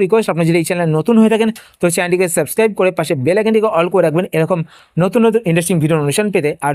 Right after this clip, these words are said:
ভিডিও দেখার পর যদি আপনাদের ভিডিও হেল্পফুল হয়ে থাকে, তো লাইক, শেয়ার করতে অবশ্যই ভুলবেন না। আর যদি আপনার Facebook পেজ থেকে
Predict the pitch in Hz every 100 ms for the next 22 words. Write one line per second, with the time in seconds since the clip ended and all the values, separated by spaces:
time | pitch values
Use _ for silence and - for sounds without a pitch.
0 | 151 190 208 208 208 160 160 165 160 151
1 | 156 151 202 220 233 160 147 190 - -
2 | - 151 170 190 165 156 143 143 220 190
3 | 208 151 113 131 151 175 175 170 165 156
4 | 151 - 208 240